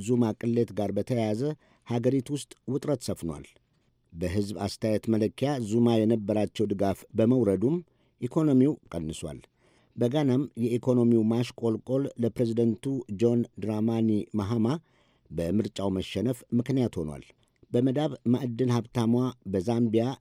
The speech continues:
የገበያ ዋጋው መቀነስ በዚያ የተካሄደውን ምርጫም መራር አድርጎታል።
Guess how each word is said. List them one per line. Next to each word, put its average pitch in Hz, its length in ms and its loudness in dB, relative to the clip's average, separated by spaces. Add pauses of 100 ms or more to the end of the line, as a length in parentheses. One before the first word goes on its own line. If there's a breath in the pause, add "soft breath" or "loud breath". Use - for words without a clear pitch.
የገበያ 110 460 0
ዋጋው 95 380 0
መቀነስ 113 520 0 (220)
በዚያ 87 400 -4
የተካሄደውን 101 720 0
ምርጫም 92 460 -2 (440 soft breath)
መራር 98 460 0
አድርጎታል። 73 600 -10